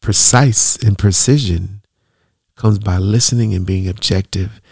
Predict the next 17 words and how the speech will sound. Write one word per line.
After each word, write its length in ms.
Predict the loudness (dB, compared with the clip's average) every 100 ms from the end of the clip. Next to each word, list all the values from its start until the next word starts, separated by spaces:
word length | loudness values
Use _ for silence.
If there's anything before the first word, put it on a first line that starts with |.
| _ _ _
and 180 | -4 -4
maintaining 840 | -4 -6 -2 0 2 0 -2 -8 -20 _ _ -6
that 300 | -2 -2 -2
sense 260 | -6 -6
of 80 | -8
integrity. 680 | -10 -6 -4 -4 -8 -10 -14 _ _ _ _ _ _ _ _ _ _ _ _ _ _ _ _
So 200 | 0 4
as 180 | 4 4
we 80 | 2
move 240 | 4 2
forward, 340 | 2 0 0 -2
as 140 | -2
we 60 | 0
walk 300 | 0 0 0
towards 280 | 0 0
the 120 | -2 -2
light, 440 | -2 -2 -4 -4